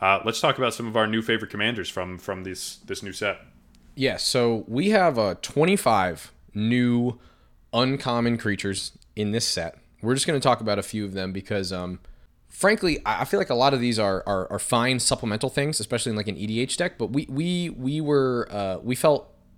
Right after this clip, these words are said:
Speaker 2: it had obviously less potential than something like a Dominaria United, but overall a little bit less potential to have something that you're actually gonna want to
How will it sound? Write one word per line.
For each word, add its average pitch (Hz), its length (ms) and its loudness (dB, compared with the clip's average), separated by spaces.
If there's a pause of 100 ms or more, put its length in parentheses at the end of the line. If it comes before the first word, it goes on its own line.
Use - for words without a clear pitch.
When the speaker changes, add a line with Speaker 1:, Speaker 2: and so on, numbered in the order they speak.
Speaker 2:
it 117 120 0
had 107 320 0 (140)
obviously 110 540 2
less 101 280 0
potential 98 440 -4
than 90 180 -6
something 95 240 -6
like 87 100 -8
a 90 60 -8
Dominaria 90 260 -6
United, 87 400 -6 (320)
but 92 180 0
overall 147 420 4
a 127 40 2
little 127 140 4
bit 117 120 0
less 110 140 0
potential 101 460 -6
to 101 160 -6
have 101 180 0
something 101 260 -4
that 98 80 -4
you're 95 100 -2
actually 92 260 -6
gonna 90 120 -8
want 87 260 -8
to 87 200 -10